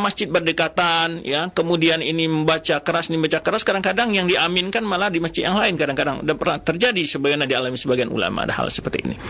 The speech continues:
Jadi sebetulnya memang perlu pencerdasan, jadi bagaimana agama kita ini memang dijalankan dengan tuntunan sesuai dengan diajarkan Rasulullah sallallahu alaihi wasallam, ya,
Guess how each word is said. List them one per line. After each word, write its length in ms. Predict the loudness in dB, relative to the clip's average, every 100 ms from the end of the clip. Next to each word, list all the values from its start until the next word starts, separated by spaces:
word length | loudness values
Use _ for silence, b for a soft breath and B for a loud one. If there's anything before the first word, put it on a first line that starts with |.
| B B B B 2
Jadi 160 | 2
sebetulnya 480 | 2 0 -2 -2 0
memang 320 | 2 0 0
perlu 320 | 2 4 2 2
pencerdasan, 1040 | 0 0 0 0 0 2 2 2 0 -4 -12 B B B
jadi 180 | 0 2
bagaimana 400 | 2 2 2 2
agama 340 | 2 0 0 -2
kita 240 | -2 0 0
ini 160 | 0
memang 340 | 0 2 2 2
dijalankan 560 | 2 2 2 0 0
dengan 220 | 0 0 0
tuntunan 380 | 0 2 2 2
sesuai 220 | 2 2 0
dengan 80 | 0 0
diajarkan 380 | 0 -2 -2
Rasulullah 180 | -2 -2
sallallahu 300 | 0 2 2
alaihi 160 | 0 -6
wasallam, 420 | -14 -20 -16 -4
ya, 160 | 0